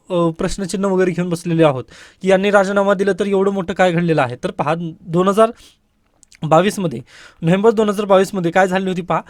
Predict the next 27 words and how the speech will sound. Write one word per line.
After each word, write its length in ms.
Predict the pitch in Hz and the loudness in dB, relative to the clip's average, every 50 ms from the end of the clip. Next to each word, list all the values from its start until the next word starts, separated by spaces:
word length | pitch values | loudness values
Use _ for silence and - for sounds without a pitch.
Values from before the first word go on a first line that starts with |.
| - - - - _ - | -16 -20 -20 -20 _ -4
जेव्हा 180 | 170 208 247 247 | 0 0 0 0
सुप्रीम 360 | - - 214 196 226 262 254 | 0 -4 -6 -4 -2 -2 0
कोर्टामध्ये 440 | 247 - 226 214 220 196 190 196 240 | 2 2 2 4 2 0 0 -2 -8
केस 280 | - - 262 240 - - | -6 -4 -4 -2 0 0
चालू 180 | 233 220 190 | 0 0 0
होती, 240 | 180 185 180 233 - | -2 -4 -6 -8 -10
इलेक्ट्रो-, 580 | 226 226 214 233 233 - - 208 220 226 233 - | -4 -2 -2 -2 -2 -4 -4 -2 -2 -2 -2 -2
अ, 120 | 180 170 160 | -2 -4 -2
सॉरी, 260 | - 180 160 131 123 - - - - _ _ _ _ - | -2 -4 -6 -6 -8 -16 -20 -20 -20 _ _ _ _ -2
इलेक्शन 340 | 185 190 220 220 - 262 247 | 2 4 4 4 2 0 -2
कमिशन 320 | - 233 226 180 208 214 | -2 -2 -2 -2 -2 -2
ऑफ 140 | 208 - - | -4 -4 -4
इंडियाची 320 | 208 196 196 185 180 220 | -6 -4 -4 -6 -6 -8
केस 220 | - - 233 220 190 | -6 -4 -4 -4 -2
जेव्हा 200 | 220 214 208 185 | -2 -4 -2 0
चालू 200 | - 196 190 175 | 0 0 0 0
होती 160 | 170 170 156 | -2 -4 -6
ना, 120 | 143 160 - _ - | -8 -8 -10 _ -2
त्या 140 | 202 185 214 | 0 2 2
दरम्यानच 460 | 214 233 220 214 208 180 151 131 - - _ _ _ _ - _ _ _ - _ _ _ _ - - | 2 0 0 0 -2 -4 -4 -6 -10 -14 _ _ _ _ -20 _ _ _ -20 _ _ _ _ -10 -6
चोवीस 300 | 208 214 240 262 254 - | -2 0 0 0 2 2
तासामध्ये 460 | 254 214 - 233 214 202 175 156 180 240 - - - _ _ _ _ _ _ _ | 2 2 4 2 0 0 0 -4 -6 -6 -10 -20 -20 _ _ _ _ _ _ _
केंद्र 220 | - 208 233 254 254 | 0 0 2 2 0
सरकारने 520 | - 247 226 208 190 160 165 190 226 285 - _ _ _ _ | 0 0 2 2 0 0 -2 -4 -10 -12 -18 _ _ _ _
निवडणूक 460 | - 180 185 202 220 226 240 262 - 240 | -6 0 2 4 4 4 4 4 4 4
आयुक्त 240 | 220 214 - - | 2 2 0 -4
म्हणून 360 | 220 214 208 185 185 160 147 | -4 -4 -4 -4 -6 -6 -8